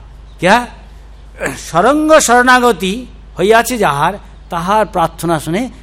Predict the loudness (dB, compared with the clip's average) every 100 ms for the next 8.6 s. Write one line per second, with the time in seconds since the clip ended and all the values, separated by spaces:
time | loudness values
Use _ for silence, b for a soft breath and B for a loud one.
0 | B -10 -6 -4 -6 -8 -12 -18 -18 -20
1 | -20 -20 -20 b b b -10 -8 -6 -2
2 | -2 -4 -8 -20 -20 -20 -20 -20 -16 -12
3 | -12 -14 -16 -14 -14 -16 -20 -20 -20 -20
4 | -20 -20 -20 -20 -20 -20 -8 -6 -6 -4
5 | -6 -4 -4 -4 -8 -12 -10 -10 -10 -10
6 | -14 -14 -20 -20 -20 -20 -20 -20 -20 -20
7 | -20 -20 -20 -20 -20 -20 -20 -20 -8 -4
8 | -4 -2 2 2 2 -2